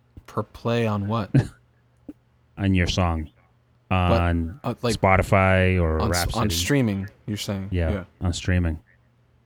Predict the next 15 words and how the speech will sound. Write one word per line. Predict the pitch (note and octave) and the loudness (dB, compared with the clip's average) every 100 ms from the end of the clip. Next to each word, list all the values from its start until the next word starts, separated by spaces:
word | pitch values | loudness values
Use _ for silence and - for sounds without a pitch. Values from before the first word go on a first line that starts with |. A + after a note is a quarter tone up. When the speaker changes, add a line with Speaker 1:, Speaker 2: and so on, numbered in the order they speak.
| _ _ _ _ _ _ _ _ _ | _ _ _ _ _ _ _ _ _
Speaker 2:
Which | - F2 | -8 -6
is | F2+ | -4
kinda | - F2+ | -2 -2
funny. | - F2 E2 | 0 -2 -2
Speaker 1:
Is | - _ _ _ _ _ _ _ | -6 _ _ _ _ _ _ _
that, | G#3+ G#2 G2+ - E3 | 4 6 8 6 6
Speaker 2:
Um, | |
Speaker 1:
is | D3+ | 6
that, | D3 D#3+ | 4 2
is | C3 | 2
that, | C#3+ | 2
like, | C#3+ C#3 | 2 2
a | C#3 B2 G#2+ | 2 4 2
written | A#2 A2+ B2 | 0 0 0
in, | A#2 G#2+ G#2+ | 0 0 -2